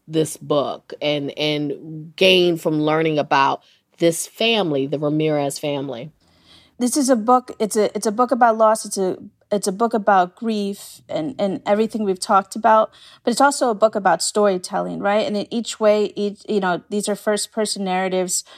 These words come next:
Speaker 2: where the women are telling, uh, uh, telling their stories and, um, letting you know about their life, right? And they're controlling a narrative that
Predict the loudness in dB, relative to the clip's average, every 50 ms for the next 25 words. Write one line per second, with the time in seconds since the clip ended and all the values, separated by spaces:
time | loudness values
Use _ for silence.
0 | -20 -20 _ _ -2 4 6 6 6 6 6 4 2 0 -2 -2 -2 0 2 2
1 | 2 2 2 0 0 0 -2 -4 -4 -6 -4 2 2 4 4 2 0 -2 -4 -4
2 | -8 -10 _ -6 -4 -4 -4 -4 -4 -4 -4 -4 -6 -4 0 0 2 2 2 0
3 | -2 -2 -2 -2 2 2 2 2 2 0 -2 -4 -4 -4 -4 -4 -4 -6 -8 -10
4 | _ -20 -20 -20 -20 -20 _ -16 -8 0 2 4 4 6 4 2 0 -2 -4 -8
5 | -10 -12 _ -8 0 4 4 4 4 2 -2 -2 -2 0 0 0 0 0 2 2
6 | 2 0 0 0 -2 -2 0 2 2 2 2 2 2 -2 -4 -2 -2 0 0 0
7 | 0 0 0 0 0 -2 -4 -4 0 0 0 2 2 0 -2 -2 -2 -2 -2 -2
8 | 0 -2 -2 -4 -2 0 0 0 0 _